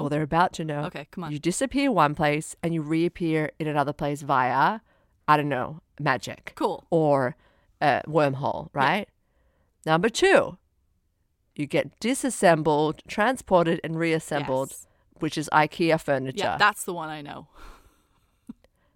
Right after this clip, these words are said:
Speaker 1: This is how flat, you flap, get a flat pack, it
Speaker 2: Yeah.
Speaker 1: becomes a shelf that you have tra-, teleported the shelf. <gasps> Number three,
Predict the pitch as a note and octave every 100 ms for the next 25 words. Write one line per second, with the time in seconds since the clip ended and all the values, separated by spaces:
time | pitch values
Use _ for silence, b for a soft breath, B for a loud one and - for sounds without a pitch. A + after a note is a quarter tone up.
0 | _ _ _ - D#3+ E3 D3 E3+ D3 C#3+
1 | - F3 D3+ - D#3+ - D#3+ B2+ - _
2 | _ - C#3+ C3 - E3+ - G3 E3+ D#3+
3 | - D#3 C#3+ - C#3 C#3 C#3+ - C#3 -
4 | A#2 - - - - b b b _ C#3+
5 | A#2 D3 C#3+ A#2 - - G2+ - D3+ B2+
6 | C3+ C#3 C3 B2+ C3+ - - - - -
7 | _ _ _ _ _ _ C#4 C#4 G#3+ B
8 | B B B _ G3 A#3+ B3 - - D#3+
9 | C#3 D3+